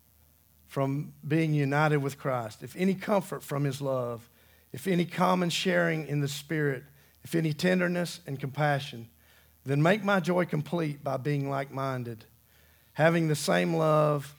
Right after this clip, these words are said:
being one in the Spirit and one, of one mind. Do nothing out of self-, selfish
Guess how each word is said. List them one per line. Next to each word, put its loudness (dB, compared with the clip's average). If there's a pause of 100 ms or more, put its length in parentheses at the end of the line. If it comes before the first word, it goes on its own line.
(380)
being 0
one 2
in -2
the 0
Spirit -4 (300)
and -8
one, -8 (100)
of -6
one -4
mind. -6 (880)
Do 2
nothing 4
out -2
of -6
self-, -2
selfish -2